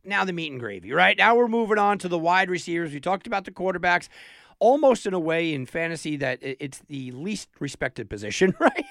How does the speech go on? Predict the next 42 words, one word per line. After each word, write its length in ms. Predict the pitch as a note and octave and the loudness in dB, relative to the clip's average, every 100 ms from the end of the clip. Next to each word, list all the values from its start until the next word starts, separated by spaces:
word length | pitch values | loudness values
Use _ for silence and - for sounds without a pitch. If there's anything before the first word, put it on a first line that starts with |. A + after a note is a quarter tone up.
| - | -12
Unless 320 | C#4+ F#3 D#3+ | -10 -8 -8
your 140 | D3 B2+ D3 - - | -8 -10 -12 -20 -12
league 160 | C#3 | -10
still 160 | B2+ C#3 | -8 -8
does 220 | B2 A2 | -8 -8
kickers. 360 | D#3+ D3+ A2+ - - - | -8 -6 -8 -12 -20 -6
Let's 200 | F3 A3 | -4 -4
talk 300 | - F3+ F#3 | 0 2 2
about 340 | G#3 F3+ F3 E3 | -2 -4 -4 -6
wide 320 | B2 C#3 D#3 | -10 -10 -10
receivers 440 | C3+ A#2+ B2 G#2+ | -12 -12 -14 -14
because 260 | G#2 B2+ A#2 - - - | -10 -10 -10 -16 -20 -6
we 220 | E3 C#4+ | 2 6
already 320 | C4+ A#3+ G#3+ | 6 4 0
had 160 | E3+ D#3+ | -2 -4
a 60 | |
conversation, 720 | D3+ D3 C3 A#2+ A#2 G#2+ A#2+ | -4 -6 -6 -10 -10 -10 -10
me 160 | B2 A#2+ | -10 -10
and 40 | A#2+ | -10
you, 160 | A2+ | -8
off 140 | G2+ - | -10 -12
the 120 | F#2 | -10
air 140 | A#2 | -8
about, 260 | D3 B2+ A#2+ - - - | -4 -4 -6 -10 -20 -12
"Oh, 200 | D#3 D3+ | -10 -10
who 180 | A2+ D3 | -8 -8
do 40 | |
you 80 | F#3 | -8
like 220 | F3+ F3+ | -8 -10
number 300 | F3 F3 F3 | -10 -10 -10
one 240 | E3+ E3+ F3 | -10 -10 -8
overall?" 580 | E3+ E3+ D#3+ D#3 D#3+ - - _ - | -10 -8 -6 -2 -2 -6 -20 _ -4
You 60 | D#3+ | -2
know, 240 | D#3+ - - | -2 -4 -8
look, 220 | E3+ D3 - | -8 -8 -10
I 80 | - | -10
have 320 | - F3 - | -8 -12 -10
to 80 | F#3 | -4
go 80 | |
with 140 | F3 D3+ | -2 -2
Davante 460 | D3 C#3+ C3 B2+ | -4 -6 -6 -6
Adams. 360 | A#2 G#2+ G2 | -4 -4 -6